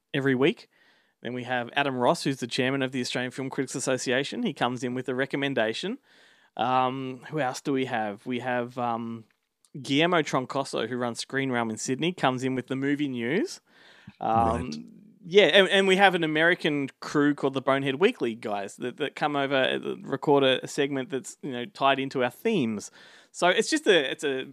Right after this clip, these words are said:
Speaker 1: big crock pot of, um, you know, people from the film world that just talk movies, and every week we theme it. We usually have a guest, and we theme it around that guest. So that's
Speaker 2: I
Speaker 1: the long answer.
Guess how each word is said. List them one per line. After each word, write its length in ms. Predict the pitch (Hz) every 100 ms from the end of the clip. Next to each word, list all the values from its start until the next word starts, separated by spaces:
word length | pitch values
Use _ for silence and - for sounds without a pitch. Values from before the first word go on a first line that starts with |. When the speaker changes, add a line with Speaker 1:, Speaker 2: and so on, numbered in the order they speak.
| _
Speaker 1:
big 200 | - 220
crock 320 | - 156 151 -
pot 280 | 147 -
of, 240 | 156 135 127
um, 340 | 131 123 120 - _ _ _ _
you 100 | 127
know, 60 | 123 139 135 _
people 400 | - 180 170 147
from 400 | 147 147 131 127
the 80 | 123
film 320 | - 131 127
world 360 | 123 120 117 120
that 220 | 117 -
just 260 | - - _
talk 240 | 123 120 -
movies, 360 | 113 117 113
and 180 | 120 123
every 280 | 139 135 135
week 260 | 123 123 -
we 80 |
theme 420 | 110 _ 113 110 107
it. 240 | - - _ _ -
We 80 | 147
usually 220 | 160 147
have 100 | 127
a 40 |
guest, 340 | 113 107 - -
and 60 |
we 80 | 123
theme 360 | - - 139 131
it 80 | 120
around 260 | 117 117
that 200 | 104 -
guest. 340 | 82 71 - _ _ _ _ _ _ _ _
So 160 | - 160
that's 220 | 160 -
Speaker 2:
I 20 | -
Speaker 1:
the 80 |
long 260 | 170 165 170
answer. 360 | 160 156 131